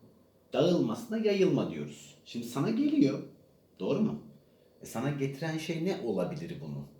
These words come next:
Senle benim aramda, sınıfta olsaydık, senle benim aramda ne olacaktı? Tabii ki burada ne? Hava. Hava sesi sana getirecek. Peki havanın hangi özelliği ses sana getiriyor olabilir?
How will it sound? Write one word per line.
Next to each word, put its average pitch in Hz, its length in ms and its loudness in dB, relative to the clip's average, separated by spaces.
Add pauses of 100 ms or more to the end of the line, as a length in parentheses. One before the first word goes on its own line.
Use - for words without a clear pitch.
(320)
Senle 117 600 -2
benim 110 240 2
aramda, 101 420 -4
sınıfta 113 400 -8
olsaydık, - 440 -4
senle 123 320 -2
benim 131 180 0
aramda 123 280 -2
ne 170 120 2
olacaktı? - 600 -4 (720)
Tabii 95 200 0
ki - 160 -6 (100)
burada - 340 -4 (120)
ne? 113 260 0 (200)
Hava. - 360 -4 (1300)
Hava - 480 2 (540)
sesi 143 600 0
sana 123 360 -6
getirecek. 143 600 -2
Peki - 180 -4
havanın 123 500 0
hangi 196 380 0
özelliği 135 440 -2
ses - 220 -6
sana 95 180 -4
getiriyor 82 480 -6
olabilir? 73 560 -10